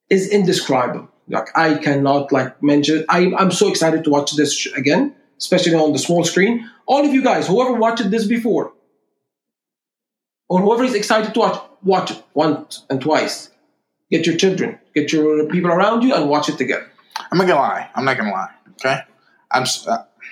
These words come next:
Speaker 2: uh, I'm excited to watch it, but when I heard this, my immediate reaction is, like, "I don't like this," because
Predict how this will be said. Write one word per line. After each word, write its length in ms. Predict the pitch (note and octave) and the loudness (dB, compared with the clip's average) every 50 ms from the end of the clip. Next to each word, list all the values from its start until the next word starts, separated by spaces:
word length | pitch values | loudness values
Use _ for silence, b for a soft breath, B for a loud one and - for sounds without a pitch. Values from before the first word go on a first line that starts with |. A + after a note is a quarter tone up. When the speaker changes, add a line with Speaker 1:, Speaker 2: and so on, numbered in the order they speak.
| B B B B _ _ - - - | B B B B _ _ -20 -12 -10
Speaker 2:
uh, 400 | G1+ - - - - - - - - _ - - _ _ _ _ | -8 -8 -8 -8 -10 -12 -14 -18 -20 _ -20 -20 _ _ _ _
I'm 140 | - F3 F#3 | -2 0 0
excited 300 | F#3 F#3 - D#3+ C3+ B2+ | 2 2 2 0 0 0
to 80 | A2+ A2+ | 0 -2
watch 240 | G#2 G#2+ - - G2+ | -2 -2 -4 -6 -6
it, 100 | G#2+ - | -2 0
but 380 | C#3 C#3 A#2 - - - b b b b b b b b _ _ _ _ _ _ _ _ - | 0 0 0 -2 -6 -14 b b b b b b b b _ _ _ _ _ _ _ _ -4
when 160 | A#2+ C3+ D3 | -2 0 0
I 80 | D3 C3+ | 2 2
heard 180 | C#3+ D#3+ D#3 C#3+ | 0 0 2 0
this, 160 | C3+ C3 - | 0 0 2
my 140 | A#2+ A#2 A2+ | 2 2 2
immediate 320 | A#2 C3+ C#3 C3 C3 A2 | 2 2 2 2 2 2
reaction 600 | A2 A2 G#2 G#2 G#2+ A2 - - - - C#3 C#3+ - _ _ _ _ _ _ _ _ _ _ _ _ _ _ _ _ - | 2 2 0 0 0 -2 -2 -2 -4 -4 -6 -8 -12 _ _ _ _ _ _ _ _ _ _ _ _ _ _ _ _ -6
is, 180 | A2+ A#2 A2 - | -4 -4 -2 0
like, 260 | A2 G#2+ F#2+ - - | -2 -2 -2 -4 -4
"I 60 | - | -2
don't 160 | G#2+ A2+ A#2 A#2+ | 0 0 0 0
like 240 | C#3 E3 E3+ E3+ | 0 0 -2 -4
this," 320 | - - - - - - - _ _ - | -6 -8 -8 -6 -8 -8 -12 _ _ 0
because 760 | C3 B2 B2+ D3 C3+ B2+ A#2 G#2 F#2+ - - - - - | 0 0 2 2 2 2 2 0 0 -2 -4 -4 -6 -10